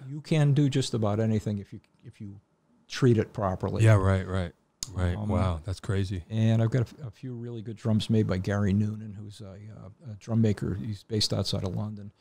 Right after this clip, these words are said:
Speaker 2: Okay.
Speaker 1: And, uh, he makes really good stuff.
Speaker 2: Nice.
Speaker 1: Um, so.
Speaker 2: Killer.
Speaker 1: Uh, actually, the, the vintage drum thing actually led to me to my most,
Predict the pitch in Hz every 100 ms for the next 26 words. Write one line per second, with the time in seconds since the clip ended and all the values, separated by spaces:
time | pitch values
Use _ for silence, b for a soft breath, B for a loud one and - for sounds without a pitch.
0 | _ 135 123 110 - 101 98 104 107 104
1 | - 127 110 95 92 92 90 92 90 -
2 | 69 - - _ - 101 - - - 107
3 | 101 104 _ - - - _ _ _ _
4 | _ - 101 92 107 104 - _ _ _
5 | - 127 120 113 113 123 104 _ - -
6 | 113 139 139 131 110 110 117 127 113 101
7 | 98 101 113 113 101 107 107 - - 107
8 | 98 101 101 101 _ 104 120